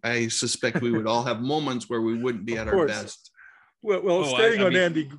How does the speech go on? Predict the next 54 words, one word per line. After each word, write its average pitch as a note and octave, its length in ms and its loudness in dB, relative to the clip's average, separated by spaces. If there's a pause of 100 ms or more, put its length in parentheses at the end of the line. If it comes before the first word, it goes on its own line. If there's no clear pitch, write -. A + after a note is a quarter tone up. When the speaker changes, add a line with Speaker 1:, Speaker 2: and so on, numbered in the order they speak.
(240)
Speaker 2:
Griffith, D#3 460 0
Speaker 3:
oh, D3+ 100 0
Speaker 2:
I F3+ 60 0
mean, E3 80 4
Speaker 3:
sorry. D#3+ 360 4
No, C#3+ 160 0
no. B2+ 180 2
Let A#2 140 0
me E3 60 2
Speaker 2:
<laughs> - 40 -6
Speaker 3:
ju-, B2+ 120 -10
just D3 240 -4
to C#3 80 -2
interject, C3+ 580 0
'cause A#2 140 -8
I A#2 60 -4
Speaker 2:
Sure. C3+ 100 -2
Speaker 3:
have C#3 120 0
some B2 180 -8
small A#2+ 340 -6
experience C#3+ 580 -4
with G2+ 140 -10
this. G2+ 260 -4 (240)
Speaker 2:
<laughs> - 140 -8
Speaker 3:
Um, A2+ 340 2 (180)
I, A#2+ 160 -2
I, B2 340 -2
I, B2+ 220 -4 (640)
I, C#3 260 -4 (120)
I D3 180 0
didn't F3 260 -4
have C#3 140 -2
the C#3 60 -8
kind B2+ 220 -6
of G#2+ 80 -10
fame A#2+ 320 -4
that, G2+ 140 -6 (100)
that G#2+ 140 -6
a G2 40 -8
Gary, G#2 360 -8 (140)
uh, G#2+ 60 -12
Berghoff A2 460 -6
or G2 60 -10
Andy F#2+ 180 -8
Griffith G#2 360 -12
did, G2 200 -8
for - 120 -14
sure. A#2+ 500 -10 (340)
But A2+ 240 -4
you A#2 180 -4
do B2 300 -2
find B2+ 360 -4
yourself, A2+ 720 -4 (1200)
um, G#2 440 -4